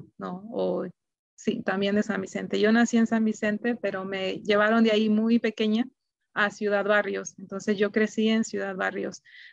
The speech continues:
desde los dos años hasta que prácticamente me vine a venir a vivir a Canadá en el noventa y dos. Entonces es, ah, yo sé que Ciudad Barrios es un lugar muy ahora, ¿no? Porque es la cuna de Monseñor Romero.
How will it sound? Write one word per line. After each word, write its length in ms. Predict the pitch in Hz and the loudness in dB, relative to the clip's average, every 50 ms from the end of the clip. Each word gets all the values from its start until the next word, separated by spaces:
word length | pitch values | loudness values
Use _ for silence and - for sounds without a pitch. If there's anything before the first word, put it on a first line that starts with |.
| _ - | _ -2
desde 300 | 196 208 202 190 202 202 | 0 0 0 0 0 0
los 200 | 202 196 196 185 | 0 0 0 0
dos 200 | 208 214 - - | 0 0 2 2
años 400 | 226 226 233 240 247 254 240 - | 2 4 4 4 4 2 0 -4
hasta 320 | 202 202 - - 190 185 | -6 -6 -6 -8 -10 -10
que 500 | - - - 175 175 175 180 180 180 180 | -8 -8 -6 -6 -4 -4 -4 -6 -6 -4
prácticamente 800 | - 190 185 180 - 214 208 208 202 196 196 208 - 214 214 214 | -4 -4 -2 -2 -2 -2 -2 -2 -2 -2 -4 -4 -2 -4 -4 -4
me 160 | - 196 185 190 | -6 -6 -4 -4
vine 200 | 190 190 196 196 | -2 -2 -2 -2
a 20 | |
venir 260 | 196 196 190 196 214 - | -2 -2 -4 -6 -8 -8
a 100 | - 185 | -6 -4
vivir 240 | 180 185 185 196 196 | -4 -2 -2 -2 -2
a 60 | 202 | 0
Canadá 300 | 202 233 226 220 214 208 | 2 2 4 4 4 4
en 80 | 208 208 | 2 2
el 120 | 214 208 | 0 0
noventa 400 | 202 190 190 190 185 175 - 180 | -2 -4 -6 -6 -8 -8 -6 -6
y 60 | 175 175 | -6 -6
dos. 300 | 175 170 165 - - _ _ _ _ _ - - _ _ _ _ - | -6 -8 -10 -12 -16 _ _ _ _ _ -20 -20 _ _ _ _ -8
Entonces 800 | 190 185 180 - - 196 190 190 185 - - 196 196 190 - | -6 -6 -6 -6 -6 -6 -6 -6 -6 -6 -6 -6 -6 -6 -6
es, 340 | 202 196 190 - - - - | -6 -6 -6 -8 -10 -6 -4
ah, 340 | 202 196 196 190 190 190 190 | -2 -2 0 0 0 0 0
yo 140 | 196 196 202 | 0 -2 0
sé 140 | - 220 208 | 0 0 0
que 100 | - 226 | 0 0
Ciudad 240 | - 220 208 202 202 | 2 2 2 2 2
Barrios 280 | 202 202 202 214 202 | 2 2 0 0 -2
es 120 | 196 185 208 | -4 -4 -4
un 120 | 208 208 | -2 -2
lugar 260 | 202 196 196 196 196 | -2 0 0 -2 -2
muy 460 | 202 196 202 208 208 208 208 214 220 - - - - - - - - - | -2 -2 -4 -2 0 0 0 0 -2 -4 -8 -20 -20 -20 -20 -20 -20 -8
ahora, 500 | - 180 190 190 202 202 202 202 196 196 190 - - | -4 -2 2 2 2 2 2 0 -2 -4 -8 -10 -12
¿no? 200 | 196 196 196 190 | -10 -10 -8 -6
Porque 280 | - 190 - - - | -6 -8 -6 -6 -6
es 120 | 196 190 - | -4 0 0
la 120 | 208 196 | 0 0
cuna 300 | 190 - 202 202 202 202 | -2 -2 -2 -2 0 0
de 120 | 196 196 190 | 0 0 -2
Monseñor 500 | 190 185 185 - 202 196 190 196 196 202 | -2 -4 -4 -4 -4 -4 -4 -4 -4 -4
Romero. 520 | 196 196 202 196 190 190 202 226 240 | -2 -2 -2 -2 0 0 0 0 0